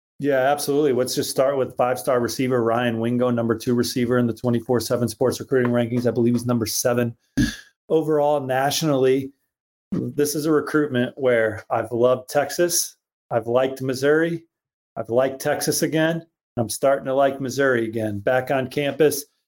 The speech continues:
saw Missouri beat Memphis. Luther Burden's leading the nation in receiving. He's from Saint Louis, but it's not just the Luther Burden show. Mookie, Mookie Cooper had a big game. Theo Wease, Coach, Coach Moore's offense,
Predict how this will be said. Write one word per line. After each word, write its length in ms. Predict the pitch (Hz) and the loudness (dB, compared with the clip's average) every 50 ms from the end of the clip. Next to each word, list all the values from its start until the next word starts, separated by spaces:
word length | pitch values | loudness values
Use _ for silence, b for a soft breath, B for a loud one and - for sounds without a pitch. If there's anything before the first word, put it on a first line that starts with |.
| _ - | _ -6
saw 200 | - 139 127 131 | -2 0 0 0
Missouri 380 | 135 127 131 147 143 139 135 | 0 0 0 2 2 2 2
beat 220 | 123 139 147 - 151 | 0 -2 -4 -4 -4
Memphis. 600 | 143 139 147 143 - - 156 151 151 - - - _ _ _ _ _ _ _ _ _ _ _ _ - | -4 -2 -4 -2 0 0 2 2 2 0 -4 -6 _ _ _ _ _ _ _ _ _ _ _ _ -4
Luther 240 | 131 135 131 151 | -2 -2 0 0
Burden's 440 | 143 107 139 139 147 143 139 123 120 | 2 4 4 4 4 2 0 -2 -2
leading 320 | 123 143 147 147 147 143 139 | -2 0 0 0 0 0 0
the 60 | 135 | 0
nation 400 | 131 139 147 143 139 - 156 147 | 2 2 2 2 0 -2 -2 -2
in 120 | 139 131 | 0 0
receiving. 520 | 127 123 117 - - 151 151 151 151 147 120 | 0 0 0 0 0 0 2 2 2 0 0
He's 200 | 135 139 139 - | 0 -2 -2 -2
from 140 | 156 143 | -2 -2
Saint 320 | - - - 156 151 - 160 | -2 0 -2 -2 -2 -2 0
Louis, 380 | 147 147 147 156 151 147 151 - _ _ _ _ | 2 2 4 2 2 0 -4 -8 _ _ _ _
but 80 | - 127 | -4 -4
it's 140 | 123 - 160 | -2 -2 -2
not 200 | 160 151 156 147 | 0 0 -2 -2
just 180 | 147 135 - | -6 -4 -2
the 80 | - 147 | 0 2
Luther 300 | 143 147 139 143 151 143 | 2 2 2 0 0 0
Burden 300 | 120 143 151 160 147 131 | 2 2 2 2 0 -2
show. 200 | - - 123 117 | 0 0 2 2
Mookie, 380 | 123 127 135 - - 123 131 | 2 0 -2 -2 -4 -10 -6
Mookie 340 | - 143 135 123 - 123 - | -2 0 0 0 -2 -6 -4
Cooper 320 | - 175 190 190 180 151 123 | 0 0 0 2 0 0 0
had 180 | 123 135 127 | 0 0 0
a 60 | 127 | 0
big 260 | 104 123 143 139 120 - | 0 -2 -2 -2 -2 0
game. 340 | 139 131 131 127 107 104 _ _ _ | 0 0 0 0 -2 -6 _ _ _
Theo 240 | 180 165 151 147 131 | 0 2 2 2 2
Wease, 480 | 131 143 170 175 151 - - - - - _ _ _ _ _ _ _ _ _ _ _ _ _ - - - - _ _ - | 2 2 0 0 0 -2 -4 -6 -10 -14 _ _ _ _ _ _ _ _ _ _ _ _ _ -14 -12 -12 -14 _ _ -4
Coach, 320 | - 160 160 151 156 - - b b b b b - | -2 0 0 0 -2 -4 -8 b b b b b -2
Coach 260 | - 180 165 - 147 | 0 0 0 0 -2
Moore's 360 | 151 151 156 165 160 151 - | -2 0 2 2 0 0 2
offense, 640 | 147 147 160 131 131 - 143 127 117 113 - - - | 2 2 2 2 0 -2 -2 -2 -2 -4 -6 -12 -20